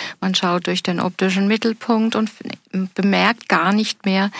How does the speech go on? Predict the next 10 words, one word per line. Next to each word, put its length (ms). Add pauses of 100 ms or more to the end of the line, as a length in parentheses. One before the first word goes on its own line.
(260)
dass 200
man 160
eigentlich 480
in 80
die 100
Peripherie 720
auch 220
schauen 460
könnte. 540 (420)
Ja? 220